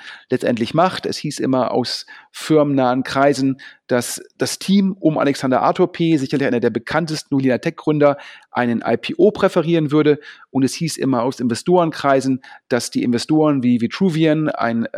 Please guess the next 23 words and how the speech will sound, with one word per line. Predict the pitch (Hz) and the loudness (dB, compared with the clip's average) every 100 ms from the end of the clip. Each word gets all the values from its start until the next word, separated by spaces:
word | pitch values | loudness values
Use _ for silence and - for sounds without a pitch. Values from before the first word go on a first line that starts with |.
| - | -6
englischer | 135 143 135 - 113 | -2 2 0 0 0
Growth-Investor, | 156 196 165 151 147 - 143 143 - - - | 4 4 4 0 0 2 4 2 -2 -20 -10
dass | - 120 - | -6 -6 -6
die | 139 151 156 | -6 -4 -2
eher | 113 131 - | 0 0 0
einen | 123 143 | 0 0
Trade-Sale | - 160 165 123 | 2 0 2 0
präferieren | 123 120 123 113 107 98 | 0 -2 -4 -2 -2 0
würden. | 104 95 92 - - - - | -2 -2 -10 -14 -18 -18 0
Ähm, | 131 131 127 - | 2 2 -2 -8
die | 131 151 | -2 2
Umsatzzahlen | 202 226 208 - 175 165 165 | 4 4 2 0 0 2 2
von | - 147 | 0 -4
Smava | 139 - 139 147 143 143 131 - | -4 -2 2 2 4 4 2 -2
sind | 127 139 131 | -2 -2 0
nicht | 165 190 - | -2 0 -2
im | |
Bundesanzeiger | 147 170 151 117 135 117 117 | -2 -2 -2 -4 0 0 0
einsehbar, | - 196 175 180 160 160 | 0 0 2 2 2 2
die | 160 | 0
aktuellen, | - - 123 135 143 147 - - - - | 0 -2 0 4 2 0 -10 -20 -10 0
denn, | 135 135 139 - | 2 2 0 0
ähm, | 120 123 | -2 -2